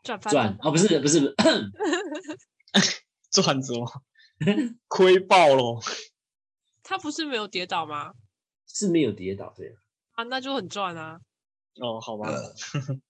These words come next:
Speaker 1: 这样吧。
Speaker 2: 不愧是卡库。
Speaker 3: 三宝。
Speaker 1: 我不是，我不是三宝，哎，不要，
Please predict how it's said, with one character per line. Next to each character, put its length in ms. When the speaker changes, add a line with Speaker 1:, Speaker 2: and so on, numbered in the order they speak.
Speaker 1:
这 60
样 120
吧。 80
Speaker 2:
不 100
愧 200
是 720
卡 240
库。 320
Speaker 3:
三 340
宝。 260
Speaker 1:
我 180
不 100
是， 300
我 160
不 120
是 100
三 260
宝， 120
哎， 120
不 120
要， 100